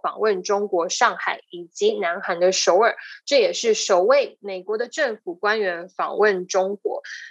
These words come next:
那科瑞在这次的会议当中呢，应该会在上海会见中国的气候变迁事务代表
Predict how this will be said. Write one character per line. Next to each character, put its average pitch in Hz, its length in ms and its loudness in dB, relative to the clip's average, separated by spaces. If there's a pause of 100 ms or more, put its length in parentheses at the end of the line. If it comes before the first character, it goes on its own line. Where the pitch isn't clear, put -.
(120)
那 254 180 4
科 294 220 2
瑞 311 220 2
在 233 240 0
这 220 200 -2
次 214 320 -2
的 170 160 -6
会 214 180 2
议 208 60 2
当 196 200 -2
中 190 140 -2
呢， 185 100 -4
应 208 140 -6
该 233 140 2
会 233 120 0
在 208 120 2
上 196 240 -2
海 175 120 -6
会 202 200 4
见 196 200 -4
中 202 200 -2
国 180 100 0
的 165 140 -4
气 233 260 -8
候 214 160 2
变 196 260 2
迁 190 240 -2
事 214 220 2
务 196 220 2
代 180 260 -2
表 - 260 -10